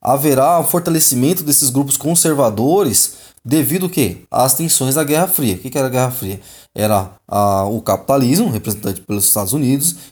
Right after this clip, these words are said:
e o comunismo, que era da União Soviética, numa briga ideológica. Então esse período é um período bastante tenso.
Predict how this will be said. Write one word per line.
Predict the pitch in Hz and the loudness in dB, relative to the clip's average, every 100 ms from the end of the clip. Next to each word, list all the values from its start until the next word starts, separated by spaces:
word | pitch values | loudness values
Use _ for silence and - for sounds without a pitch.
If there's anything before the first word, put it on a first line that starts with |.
| - | -8
e | 160 | -2
o | 185 | -2
comunismo, | - 117 151 143 180 220 - _ - | -2 -2 0 0 0 -4 -8 _ -2
que | 131 | 2
era | 113 | 2
da | |
União | 113 113 | 4 2
Soviética, | 110 139 156 139 147 190 - | 2 0 0 0 0 -4 -6
numa | 202 247 | -2 0
briga | 165 151 170 | 2 0 0
ideológica. | 165 185 147 95 - - | 0 2 2 2 -2 -12
Então | - - 143 | -8 -2 0
esse | 180 214 | 2 0
período | - 143 180 | 0 0 2
é | 175 | 2
um | 170 | 0
período | 175 175 | 0 -2
bastante | 170 143 - 170 - | 0 -2 -2 -4 -4
tenso. | 127 98 98 - | -4 -2 -2 -4